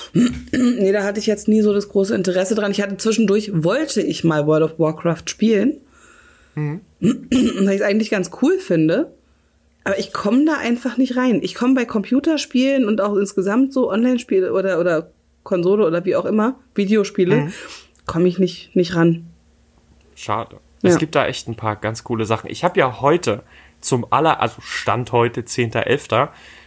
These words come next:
Speaker 2: zum allerersten Mal bei meinem Bruder, der hat sich nämlich das, der hat so ein Oculus Rift System.
Speaker 1: Mhm.
Speaker 2: Und da hab ich heute zum ersten Mal mit dem Oculus Rift gespielt.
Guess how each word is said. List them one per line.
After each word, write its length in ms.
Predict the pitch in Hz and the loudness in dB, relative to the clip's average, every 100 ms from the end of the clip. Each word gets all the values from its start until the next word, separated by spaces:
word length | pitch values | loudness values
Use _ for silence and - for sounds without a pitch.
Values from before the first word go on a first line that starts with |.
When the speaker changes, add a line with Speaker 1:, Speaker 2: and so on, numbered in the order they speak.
| _ | _
Speaker 2:
zum 320 | - 113 117 - | -4 -4 -2 0
allerersten 840 | 143 165 170 139 135 139 - 139 | 2 2 2 2 2 0 -4 0
Mal 340 | 117 113 110 | 2 2 0
bei 160 | 110 120 | 0 -2
meinem 180 | 113 110 | -2 -4
Bruder, 300 | 107 143 117 | -2 2 2
der 80 | 107 | 0
hat 120 | - | -4
sich 140 | - | -10
nämlich 240 | 113 107 - | -8 -8 -8
das, 360 | 104 - - _ | -8 -8 -16 _
der 80 | 107 | -8
hat 140 | 113 - | -8 -10
so 100 | 110 | -10
ein 160 | 110 - | -6 -6
Oculus 500 | 117 139 117 110 123 | -2 0 0 0 0
Rift 260 | 156 - | -2 -4
System. 540 | - - - 98 117 147 | -10 -10 -6 -6 -4 2
Speaker 1:
Mhm. 240 | 214 269 302 - - - | 4 4 2 -10 -20 -6
Speaker 2:
Und 180 | 110 110 | -2 0
da 60 | |
hab 100 | 120 | 0
ich 120 | 131 | 0
heute 200 | 123 123 | 0 -2
zum 200 | - 110 - | -6 -12 -6
ersten 500 | 127 156 - - 156 | -4 -2 -4 -4 -4
Mal 300 | 113 110 110 | 0 0 0
mit 160 | 110 | -4
dem 120 | 101 - | -8 -6
Oculus 480 | 113 - 110 101 - | -6 -2 -2 -2 -2
Rift 340 | 131 - - - - | -2 -4 -20 -20 -8
gespielt. 640 | 113 - 117 120 170 | -6 -6 0 2 2